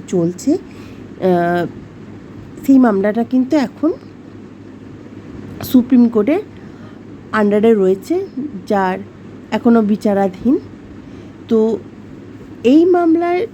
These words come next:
দুটি শর্তাবলীর কথা বলা হয়েছে এবং এটা বলা হয়েছে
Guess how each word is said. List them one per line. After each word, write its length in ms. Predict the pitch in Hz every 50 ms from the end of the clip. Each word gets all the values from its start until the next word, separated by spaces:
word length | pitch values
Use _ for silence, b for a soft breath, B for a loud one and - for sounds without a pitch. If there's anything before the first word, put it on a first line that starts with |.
| - - - 240 -
দুটি 200 | 262 254 311 302
শর্তাবলীর 720 | - - 294 262 269 - 277 247 240 262 247 254 277 277 247 -
কথা 260 | 226 214 - - 262
বলা 280 | 214 208 196 185 202 208
হয়েছে 360 | 214 202 185 185 185 - 226
এবং 220 | 208 208 220 226 233 B 269 269 B B B B B - - - - -
এটা 240 | 247 254 247 320 330
বলা 260 | 330 320 320 330 330 320
হয়েছে 500 | 311 302 254 226 - - 262 285 311